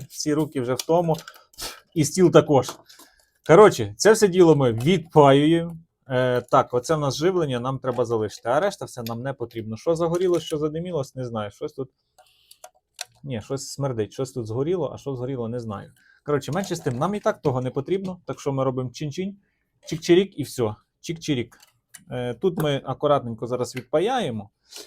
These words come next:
Давайте ми відпаяємо оці два дрота, нам потрібні. Це в нас плюс та мінус. Вони хоч там прописали, де плюс, де мінус. Нічого на платі не прописано, де в нас тут плюс, де мінус.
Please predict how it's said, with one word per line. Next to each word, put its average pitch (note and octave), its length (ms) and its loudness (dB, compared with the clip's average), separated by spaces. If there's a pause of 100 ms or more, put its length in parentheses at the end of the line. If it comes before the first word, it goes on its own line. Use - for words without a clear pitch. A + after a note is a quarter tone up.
(300)
Давайте B2+ 440 -2
ми A#2 140 -6
відпаяємо A2 720 -4
оці G#2+ 240 -10
два A2+ 180 0
дрота, B2 380 0
нам C3+ 440 -4
потрібні. A2 760 -6
Це - 160 -6
в B2 60 -4
нас A#2 180 -8
плюс D#3+ 260 -4
та C#3+ 100 -4
мінус. G#2+ 500 -8 (1600)
Вони C3+ 180 2
хоч C#3 160 2
там C3+ 140 -2
прописали, C3+ 520 0
де A#2+ 120 -2
плюс, A#2 240 -4
де A2+ 140 -6
мінус. A2+ 320 -6
Нічого F#3+ 320 -6
на A#2+ 80 -4
платі A#2 400 -4
не A2+ 100 -6
прописано, C#3 640 -2
де B2 140 -2
в B2 40 -4
нас A#2+ 180 -6
тут - 200 -10
плюс, C3+ 220 -2
де B2+ 140 -6
мінус. D#3 540 -10